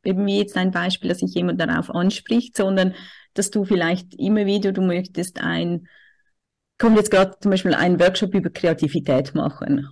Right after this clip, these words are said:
und dann siehst du plötzlich Malkurse, dann erzählt jemand, ja, ich gehe jetzt töpfern, also wo ja wie etwas Kreatives, also so, das sind ja n-, auch nicht immer die, ähm, offensichtlichste Impulse. Und ich glaub, das ist dann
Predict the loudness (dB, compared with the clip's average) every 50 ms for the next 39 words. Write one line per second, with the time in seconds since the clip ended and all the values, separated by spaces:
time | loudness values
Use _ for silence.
0 | -16 -12 -6 -4 -2 0 2 2 0 0 0 0 -2 -4 -4 -6 -10 -8 -4 -2
1 | -2 -2 -2 -2 -4 -4 -4 -4 -4 -4 -4 -4 -4 -6 -10 -8 -4 -2 0 2
2 | 2 2 2 0 -4 -6 -6 -4 -2 -2 -2 -2 -4 -6 -6 -4 -4 -4 -4 -4
3 | -4 -2 -2 -2 -4 -4 -2 -2 0 0 0 0 0 0 0 0 0 0 0 0
4 | 0 0 -2 -2 -4 -4 -4 -4 -4 -4 -6 -2 2 4 4 4 2 -2 -6 -2
5 | 0 0 2 2 0 -2 -2 -4 -2 -2 2 2 2 0 0 -6 -18 -6 _ 2
6 | 4 6 6 6 4 4 4 4 2 2 0 -4 -8 -6 -4 0 2 2 2 2
7 | 2 2 2 2 2 0 -2 -2 0 0 0 2 0 0 0 0 0 0 0 0
8 | 0 0 2 2 0 0 -2 _ _ _ _ _ _ -2 0 2 2 2 0 -4
9 | -10 -6 -2 0 0 2 4 2 2 2 2 2 4 4 4 4 4 2 0 -2
10 | -4 -10 _ _ _ _ _ _ _ -4 -2 -2 0 0 -2 -2 -4 -6 -10 _
11 | _ _ 2 2 2 4 4 4 4 4 4 2 2 2 0 -2 -2 -2 -2 -2
12 | -2 -2 0 0 0 0 0 0 0 2 2 2 0 0 -2 -2 -2 -4 -6 -10
13 | -20 -20 -20 -18 _ -2 0 0 0 0 0 -2 -2 -2 0 0 0 0 0 0
14 | -2 -2 0 0 -2 -2 -2 -4 -8